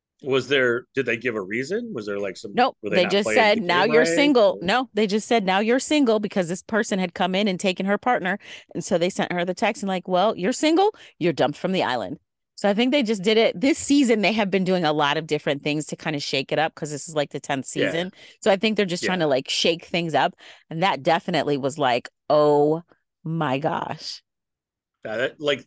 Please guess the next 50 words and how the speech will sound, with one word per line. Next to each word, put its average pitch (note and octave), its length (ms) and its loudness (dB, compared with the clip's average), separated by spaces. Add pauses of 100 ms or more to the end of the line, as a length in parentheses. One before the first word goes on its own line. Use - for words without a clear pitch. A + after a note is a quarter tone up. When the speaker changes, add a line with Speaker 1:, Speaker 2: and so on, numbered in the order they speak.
(120)
Speaker 1:
the, B2 260 -2 (120)
like, A#2 260 -2
Road B2 300 0
Rules B2 540 -4
and, G2+ 180 -6
and G#2 220 -14
Real B2 200 -2
World, A2+ 360 -4
by G#2+ 100 -4
the A2+ 160 -4
end, A#2 180 -4
it G#2+ 80 -8
became, G#2+ 320 -6
like, G2+ 220 -6
a, F2+ 140 -8 (420)
I B2 80 -2
don't C#3+ 80 -6
know, A#2+ 120 2
maybe C#3+ 220 -4
they're G#2+ 120 -4
still G#2+ 180 -8
doing F#2+ 240 -4
it, F2 60 -16 (100)
but G#2+ 100 -6
it G#2 60 -8
was, G#2+ 120 -6
like, G2+ 280 -6 (840)
all, C3 260 0
it B2+ 60 -6
was C3 140 -2
also C3 300 -2
Survivor, A2 720 -4
and G#2+ 100 -10
then A2 80 -14
they G#2 120 -8
had, G#2+ 200 -6
like, A2 180 -6
all A2 100 -4
these A2 220 -8
competitions A2+ 600 -8
they G#2 140 -4
had G#2+ 140 -4
to G#2+ 80 -8
do G#2+ 180 -6
on G2+ 140 -8
top G2+ 240 -10
of G2 120 -14
it, G2 240 -6 (100)
and, G2 160 -18
like, G2 200 -10